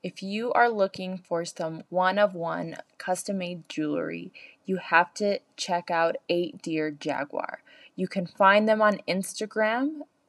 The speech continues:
The username is the number eight underscore deer, Jaguar with an X. Get yourself some custom-made jewelry.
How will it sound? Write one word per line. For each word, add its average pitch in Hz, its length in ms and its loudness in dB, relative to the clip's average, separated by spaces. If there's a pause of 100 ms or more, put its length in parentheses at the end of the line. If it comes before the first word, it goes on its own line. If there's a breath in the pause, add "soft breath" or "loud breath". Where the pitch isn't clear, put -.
(220)
The 185 160 -4
username 190 680 -2
is 160 240 -10 (280 loud breath)
the 175 80 0
number 156 340 0 (160)
eight 240 540 -2 (420 soft breath)
underscore 180 720 6
deer, 208 640 0 (460 loud breath)
Jaguar 190 680 6
with 180 380 -4
an 180 220 -8
X. - 680 -4 (1300 soft breath)
Get - 220 -6
yourself 180 400 4
some - 220 -8
custom-made 180 920 -6
jewelry. - 640 -8